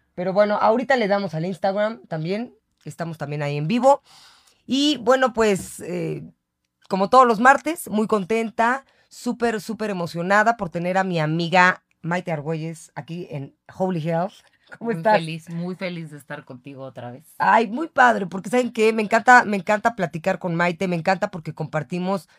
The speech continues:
Speaker 1: muchas cosas de estudio, muchas cosas en general de, pues, de nuestra forma de pensar y nuestra forma de vivir, nuestra forma en la que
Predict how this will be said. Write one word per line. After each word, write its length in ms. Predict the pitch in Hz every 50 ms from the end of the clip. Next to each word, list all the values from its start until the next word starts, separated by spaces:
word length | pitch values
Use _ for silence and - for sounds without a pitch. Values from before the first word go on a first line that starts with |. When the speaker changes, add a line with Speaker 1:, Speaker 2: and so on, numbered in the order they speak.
| _ _ _ _ _ _ _ _ _ -
Speaker 1:
muchas 300 | - 190 196 - 240 240
cosas 300 | - - 214 - 208 190
de 60 | 165 165
estudio, 680 | 151 - - 190 190 190 185 196 185 190 190 196 196 - 139
muchas 420 | 190 196 202 214 196 - 208 -
cosas 320 | - 202 196 196 202 190 -
en 180 | - 190 170 160
general 720 | 156 - 175 160 156 156 160 165 165 170 175 180 185 170
de, 500 | 151 156 151 143 139 135 131 131 123 120 117 113 _ _ _ _ _ _
pues, 120 | - 220
de 80 | 208 214
nuestra 220 | 208 190 - 190
forma 240 | 170 175 170 170 170
de 60 | 160
pensar 420 | 160 - 135 123 123 139 135 135 135
y 60 | 139
nuestra 300 | 135 135 131 123 - 135
forma 300 | 120 - - - 143 143
de 60 | 139 131
vivir, 320 | 127 120 117 127 131 120
nuestra 280 | 131 135 131 120 - 139
forma 360 | - 151 151 147 160 165 165 160 _ _ _ _ _ _ _ _ -
en 140 | - 160 151
la 160 | 147 147 -
que 640 | - 156 147 147 143 143 143 139 139 131 131 131